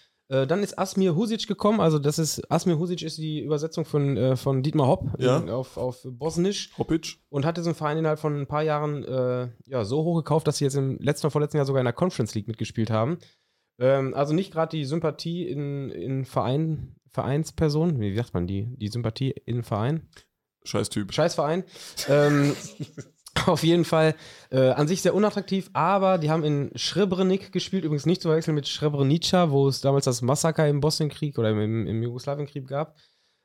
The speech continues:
Speaker 1: äh, sondern ein kleiner Ort Richtung, Richtung Kroatien schon. Tuzla müssen zurzeit beide Vereine ausweichen, sowohl Tuzla City als auch Sloboda Tuzla, weil die Bude da irgendwie kurzfristig umgebaut wird und, ähm, deshalb, äh, ja, spielt, spielt Tuzla City jetzt in Srebrenik.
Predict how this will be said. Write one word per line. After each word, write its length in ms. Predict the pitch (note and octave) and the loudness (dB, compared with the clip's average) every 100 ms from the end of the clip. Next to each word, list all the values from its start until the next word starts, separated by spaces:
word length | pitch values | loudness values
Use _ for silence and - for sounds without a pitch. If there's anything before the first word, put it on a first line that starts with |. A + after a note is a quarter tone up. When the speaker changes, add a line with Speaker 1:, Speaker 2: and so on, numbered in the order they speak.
| _ | _
Speaker 1:
äh, 120 | B2 | -2
sondern 340 | B2+ C3+ C3 | 0 0 0
ein 160 | B2+ B2+ | 0 -2
kleiner 300 | - C#3 C3+ | -2 -2 0
Ort 300 | A#2+ B2+ G#2+ | 0 -2 -2
Richtung, 600 | C#3+ F3 - D3 C#3 C3+ | -4 -4 -4 -2 -2 -4
Richtung 260 | C3+ - B2 | -6 -6 -4
Kroatien 480 | A2 G#2 C3 A2+ | -2 -2 -2 -6
schon. 300 | G2+ G#2+ B2 - _ _ - | -4 -4 -4 -6 _ _ -8
Tuzla 440 | F#3 - F3+ E3+ | -8 -4 0 2
müssen 240 | D#3+ E3 | 0 -2
zurzeit 260 | D#3 D3+ C3+ | -6 -2 0
beide 200 | B2 E3 | 0 0
Vereine 340 | - C3+ C3+ | -2 -2 -2
ausweichen, 600 | - D#3+ - C3 C3+ D3+ C3 | -2 -4 -4 -2 -2 -2 -4
sowohl 220 | B2 C#3+ | -4 -4
Tuzla 280 | D#3 - C3+ | -6 -6 -4
City 280 | - D3+ D3 | -4 -6 -4
als 200 | B2+ - | -4 -2
auch 220 | B2+ A#2 | -4 -6
Sloboda 440 | - C#3 D#3 D3+ C#3+ | -6 -2 0 -2 -4
Tuzla, 460 | D#3 C#3+ D3+ C#3+ - _ _ - | -8 -4 -2 -2 -4 _ _ 0
weil 220 | A#2+ C3 | 2 2
die 100 | A#2+ | 0
Bude 240 | A#2 D3 | 0 2
da 80 | B2+ | 2
irgendwie 220 | B2 C3 | 2 0
kurzfristig 440 | B2+ C#3+ - C3 A#2 | -4 -8 -4 -6 -4
umgebaut 500 | D3 C3 B2 A#2+ A#2 | -4 0 0 -2 -4
wird 300 | B2+ C#3+ - _ _ _ | -4 -4 -8 _ _ _
und, 380 | A#2 A2+ A2+ A2 | -2 0 0 -2
ähm, 280 | A2 A2 A2 | -2 -2 -4
deshalb, 400 | A#2 B2 A2+ - | -2 -4 -4 -10
äh, 300 | A2 A2 G#2+ | -8 -6 -2
ja, 160 | G#2+ | -2
spielt, 380 | F#2+ - A2+ - - | -2 -6 -6 -6 -16
spielt 280 | - - G#2+ | -12 -10 -8
Tuzla 280 | B2+ - A2 | -8 -4 -6
City 360 | - F3 E3 | -2 -6 -4
jetzt 200 | C3+ B2 | -6 -6
in 140 | A#2 A2+ | -10 -12
Srebrenik. 680 | - - D#3+ E3+ E3 E3+ | -10 -6 -2 -2 -2 -4